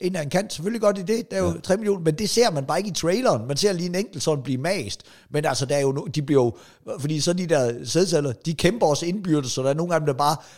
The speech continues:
Speaker 1: bliver, bliver mejet ned og bare huller og sådan noget. Og det er sjovt for voksne, fordi det
Speaker 2: Ja.
Speaker 1: jo er, altså, fordi de er så ekstremt voldelige og sådan noget, øh, og, og teenager, og mine var også sådan lidt, "Okay, ja, den vil jeg altså gerne se, når vi, altså,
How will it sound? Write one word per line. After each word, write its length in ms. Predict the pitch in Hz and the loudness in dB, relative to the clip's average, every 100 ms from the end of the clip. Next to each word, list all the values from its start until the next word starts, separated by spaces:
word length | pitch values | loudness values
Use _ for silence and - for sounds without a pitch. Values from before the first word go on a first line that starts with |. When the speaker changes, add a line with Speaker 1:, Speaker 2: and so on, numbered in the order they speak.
| _ | _
Speaker 1:
bliver, 180 | 139 147 143 | 0 0 2
bliver 180 | 110 147 | 2 4
mejet 480 | 120 120 165 208 175 | 2 0 4 6 6
ned 280 | 165 185 120 | 6 6 4
og 100 | 110 | 2
bare 200 | 139 135 | 4 4
huller 320 | 95 175 214 | 4 2 4
og 200 | 165 123 | 2 0
sådan 100 | 139 135 | -4 -6
noget. 140 | - - | -8 -4
Og 180 | 147 196 | -2 0
det 80 | 202 | -2
er 40 | 160 208 _ _ _ - | -4 -18 _ _ _ 2
sjovt 320 | 190 233 - | 4 4 0
for 160 | 156 | 0
voksne, 460 | 127 180 185 - 127 | 4 4 4 -4 -6
fordi 220 | 131 147 | -2 0
det 100 | 135 | 2
Speaker 2:
Ja. 40 | 117 | 4
Speaker 1:
jo 40 | |
er, 100 | 113 104 - _ _ - | 2 0 -8 _ _ -2
altså, 200 | 135 135 | 0 0
fordi 180 | 180 | 0
de 100 | 160 | 2
er 60 | 156 | 4
så 120 | 156 | 4
ekstremt 460 | 139 - 196 175 127 | 0 0 0 2 2
voldelige 380 | 160 226 202 120 | 4 4 2 0
og 60 | |
sådan 100 | 120 | 0
noget, 460 | 131 135 - 131 117 | -2 -2 2 4 4
øh, 60 | - | 2
og, 120 | 123 - | -4 -4
og 100 | 135 | -4
teenager, 420 | 165 208 139 135 | -4 2 2 4
og 100 | 113 | 0
mine 200 | 127 196 | 0 0
var 60 | 139 | 2
også 160 | 120 127 | 2 2
sådan 160 | 123 | 0
lidt, 100 | 120 127 | -2 -4
"Okay, 280 | 107 117 110 - _ - | -4 -4 -4 -10 _ -14
ja, 60 | - | -6
den 100 | 139 | -4
vil 40 | 123 | -2
jeg 80 | 110 | -4
altså 160 | 113 | -4
gerne 220 | 127 120 | -6 -4
se, 240 | 120 131 127 127 | -2 -2 -4 -6
når 180 | 110 107 | -2 0
vi, 260 | 104 101 - | 0 -4 -6
altså, 220 | 110 98 | -4 -4